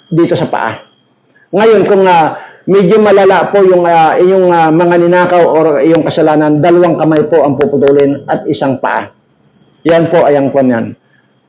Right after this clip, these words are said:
Yan po, may batas po yan sa Saudi Arabia na ganyan po. At, ah,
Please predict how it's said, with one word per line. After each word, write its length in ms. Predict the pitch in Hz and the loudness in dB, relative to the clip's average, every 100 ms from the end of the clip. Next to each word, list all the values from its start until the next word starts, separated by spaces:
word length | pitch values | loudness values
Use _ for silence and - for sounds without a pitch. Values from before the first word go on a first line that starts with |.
| _ 175 | _ -2
Yan 160 | 185 | 0
po, 100 | 202 | 2
may 160 | 180 147 | 0 2
batas 320 | - 170 - | 0 0 -2
po 160 | 170 170 | 0 2
yan 160 | 165 | 0
sa 300 | 151 151 127 | 0 -2 -4
Saudi 320 | 139 160 160 156 | -2 0 2 0
Arabia 380 | 160 147 151 | 0 0 0
na 80 | 147 | 0
ganyan 260 | 131 131 123 | 0 -2 -2
po. 300 | 117 117 - _ _ _ _ _ - | -4 -6 -12 _ _ _ _ _ -4
At, 240 | 156 170 | -2 0
ah, 360 | 185 175 156 135 | 2 2 0 -2